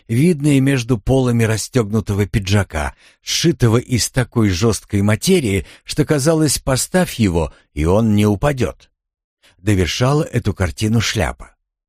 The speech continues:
Член общины, настоящий, нет, более чем настоящий. Аура спокойствия и обаяния сияла над ним, как нимб. "Здравствуйте, Якоб",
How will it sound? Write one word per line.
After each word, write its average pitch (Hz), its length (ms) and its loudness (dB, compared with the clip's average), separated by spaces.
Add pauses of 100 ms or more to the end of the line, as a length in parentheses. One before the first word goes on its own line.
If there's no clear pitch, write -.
(1080)
Член 151 540 0
общины, 120 840 -2 (120)
настоящий, 104 1200 0 (220)
нет, 87 600 -4 (400)
более 113 460 2
чем 143 240 0
настоящий. 113 800 -4 (760)
Аура 82 380 -2
спокойствия 139 840 0
и 135 220 -2
обаяния 123 840 0
сияла 98 580 0
над 98 240 -2
ним, 139 280 0 (180)
как - 260 -4
нимб. 82 380 -4 (680)
"Здравствуйте, 127 760 -2
Якоб", 110 520 0